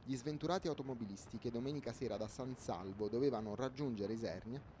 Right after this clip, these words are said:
partendo alle diciannove, sono giunti a destinazione ben oltre le ventidue. Questa mattina, giornata feriale, partendo da San Salvo alle otto,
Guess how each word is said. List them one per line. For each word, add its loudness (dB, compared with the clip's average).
partendo 6
alle 4
diciannove, 2
sono 0
giunti 0
a 2
destinazione 0
ben 4
oltre 2
le 6
ventidue. 0
Questa 12
mattina, 2
giornata 2
feriale, 0
partendo 2
da 4
San -2
Salvo 0
alle 6
otto, 2